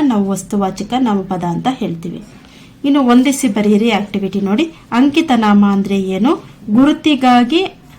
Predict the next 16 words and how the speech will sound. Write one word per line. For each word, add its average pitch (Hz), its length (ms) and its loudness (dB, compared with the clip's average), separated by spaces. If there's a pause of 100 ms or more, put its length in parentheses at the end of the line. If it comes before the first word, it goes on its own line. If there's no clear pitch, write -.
(440)
ಹಾಗೂ 247 540 2
ವ್ಯವಹಾರದ 214 720 2
ಉಪಯೋಗಕ್ಕಾಗಿ 202 960 -2
ಇಟ್ಟ 208 200 -4 (420)
ಹೆಸರು. 196 480 -4 (720)
ರೂಢನಾಮ 262 640 4
ಅಂದ್ರೆ 208 560 0 (160)
ರೂಢಿಯಿಂದ 269 680 4 (340)
ಬಂದ 208 300 4 (140)
ಪದಗಳು. 190 680 -6 (500)
ಅನ್ವರ್ಥನಾಮ 233 880 2
ಅಂದ್ರೆ 196 300 0 (460)
ರೂಪ, 269 400 2 (220)
ಗುಣ, 214 200 4 (100)
ಸ್ವಭಾವಾದಿ 240 880 0
ವಿಶೇಷವಾದ 208 680 -2